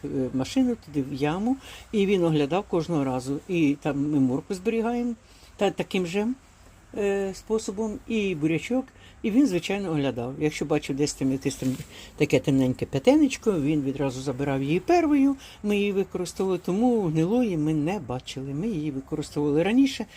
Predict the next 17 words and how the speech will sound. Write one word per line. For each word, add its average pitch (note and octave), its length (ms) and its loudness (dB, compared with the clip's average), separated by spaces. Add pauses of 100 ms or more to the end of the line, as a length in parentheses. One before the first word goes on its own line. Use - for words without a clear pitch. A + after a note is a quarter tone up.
(200)
але D#3 200 0
зберігається E3+ 680 -6
вона C#3 160 0
набагато C#3 400 -4
краще, G3 400 -8
ніж B2 140 -6
будь-яка C3 440 -8
інша. B2 360 -6 (800)
Тому F#3 160 0
хто C4+ 200 4
зі A#3+ 140 4
мною, A#3 560 0 (140)
вперед. A#2+ 280 -4 (160)
Переносимо C#3 460 -6
капусточку - 600 -4
і - 40 -6
працюємо. B2 440 -8